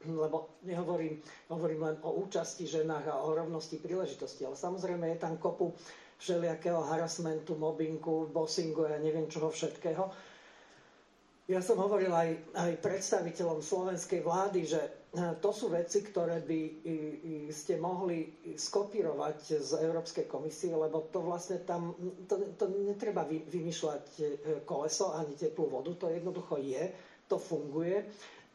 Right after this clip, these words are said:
A funguje, funguje to aj tým, že aj my sme mali, ja som riešil dva alebo tri prípady nejakého harassmentu. Lenže je dôležité, aby ste sa to, ten človek,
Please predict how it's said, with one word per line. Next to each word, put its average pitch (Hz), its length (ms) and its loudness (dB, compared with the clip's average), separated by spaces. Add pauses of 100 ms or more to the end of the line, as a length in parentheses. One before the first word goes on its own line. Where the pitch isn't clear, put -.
(420)
A 170 160 0
funguje, 208 640 2
funguje 180 480 2
to 175 80 2
aj 175 160 0
tým, 190 240 0
že 156 320 2
aj 180 160 2
my 226 160 0
sme 208 160 0
mali, 135 400 0
ja 202 80 4
som 175 240 2
riešil 156 400 2
dva 170 240 4
alebo 165 240 0
tri 165 240 -4
prípady 156 640 -2 (480)
nejakého 165 320 0
harassmentu. 160 720 -2 (400)
Lenže 175 480 2
je 170 160 2
dôležité, 170 560 2
aby 156 220 -4
ste 160 180 -2
sa - 160 0
to, - 160 -2 (480)
ten 151 160 0
človek, 196 400 2